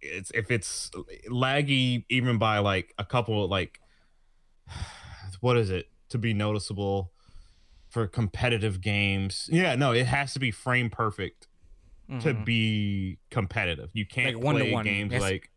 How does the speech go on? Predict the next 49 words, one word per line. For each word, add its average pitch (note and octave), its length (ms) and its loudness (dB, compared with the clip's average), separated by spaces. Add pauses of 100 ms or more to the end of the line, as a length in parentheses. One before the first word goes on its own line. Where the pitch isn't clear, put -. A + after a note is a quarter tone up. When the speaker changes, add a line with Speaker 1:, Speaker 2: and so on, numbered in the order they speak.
(260)
Speaker 2:
it A#2 60 -6
has C#3 120 -2
to C#3+ 60 -4
be, C#3 40 -2
like, B2+ 120 0
one A#2 240 -2
to A#2 60 0
one A2 160 -4
perfect. - 460 -16 (880)
Speaker 1:
Well, D3+ 160 6
even F3+ 420 2
with, A#2 260 2
like, A2 180 0
controllers, G2+ 460 0
there's, F2+ 160 -6
like, F#2+ 160 -2
I F2+ 80 -6
think A2+ 360 -2
there's, G2 180 -2
like, F2+ 200 -4
a F#2+ 80 0
frame G2+ 560 0
and F#2 80 2
a F2 60 2
half F#2 400 -2
maybe G2+ 340 2
behind, G2 720 0 (340)
like, F#2+ 160 0
the G2 80 0
Speaker 2:
Really? B2 120 -6
Speaker 1:
ping A2+ 240 2
between G#2+ 440 -2
your G2+ 340 0 (280)
keyboard A2 600 2
and G2 380 2
what's F#2+ 160 0
happening G2+ 340 -2
on F#2+ 140 2
screen G#2 560 -2 (300)
is, F#2+ 160 0
like, F#2 260 -2
a F#2+ 140 0
frame D#2 480 -2
or D2+ 80 -6
so. - 280 -6 (120)
I'm G2 140 2
not F#2+ 200 2
sure. D#2+ 380 -2 (400)
Speaker 2:
Mm. G2 380 -16